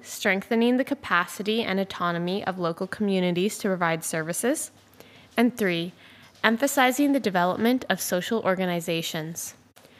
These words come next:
With the state actively encouraging Chinese N G Os to participate in social service delivery, we suggest that developing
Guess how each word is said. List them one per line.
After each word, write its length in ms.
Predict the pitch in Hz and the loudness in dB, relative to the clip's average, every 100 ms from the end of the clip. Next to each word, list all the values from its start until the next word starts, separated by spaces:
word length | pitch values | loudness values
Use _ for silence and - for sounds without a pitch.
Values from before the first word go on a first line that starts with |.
| - - - | -20 -20 -6
With 180 | 254 269 | -4 -2
the 100 | 262 | -2
state 380 | - 254 320 - | 0 2 0 2
actively 540 | 208 208 - 233 247 262 | 2 2 0 0 2 2
encouraging 720 | 247 - 190 190 185 190 190 | 2 -2 -2 0 0 -2 -2
Chinese 460 | - 180 185 208 - | 0 0 0 0 0
N 180 | 190 | 0
G 160 | 190 180 | 0 -2
Os 240 | 170 180 | -2 -4
to 160 | - 202 | -4 -4
participate 720 | - 202 196 - 220 262 - | -4 -6 -6 -8 0 0 0
in 100 | 202 | -2
social 380 | - 190 190 247 | -2 -4 -2 -4
service 400 | - 185 180 - | -2 -2 -2 -6
delivery, 640 | - 180 185 175 160 170 - - - - | -4 -2 -2 -4 -6 -10 -16 -20 -20 -6
we 200 | 214 220 | -2 0
suggest 500 | 311 233 185 185 - | 0 2 2 2 -2
that 140 | 190 | -2
developing 580 | 202 180 170 185 247 | 0 2 0 0 0